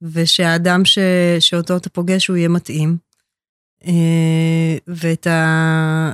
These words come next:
האישיות המתאימה או את החיבור המתאים הוא לא תמיד פונקציה של, אה, הכשרה או השכלה,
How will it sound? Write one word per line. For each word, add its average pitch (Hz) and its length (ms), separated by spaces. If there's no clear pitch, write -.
האישיות 202 600
המתאימה 202 580
או 175 80
את 170 80
החיבור 185 440
המתאים 208 640
הוא 185 320
לא 190 120
תמיד 190 260
פונקציה 170 440
של, 160 380
אה, 156 560
הכשרה 170 520
או 156 120
השכלה, 147 520